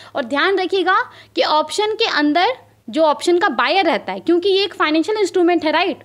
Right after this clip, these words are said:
तो इसको कोई बाय करता है हेज करने के लिए कमोडिटी को,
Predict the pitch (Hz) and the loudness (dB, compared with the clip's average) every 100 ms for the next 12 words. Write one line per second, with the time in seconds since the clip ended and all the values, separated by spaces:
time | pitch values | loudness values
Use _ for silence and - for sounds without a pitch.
0 | _ 302 294 370 359 403 294 320 370 359 | _ -6 -2 -4 -2 -2 0 -2 0 -2
1 | 320 294 277 277 277 294 277 285 254 240 | 0 -2 0 -2 -2 -2 -2 -4 -4 -4
2 | 254 - - - _ - 269 285 285 302 | -6 -10 -20 -20 _ -4 -2 0 0 -2
3 | 302 269 | -2 -2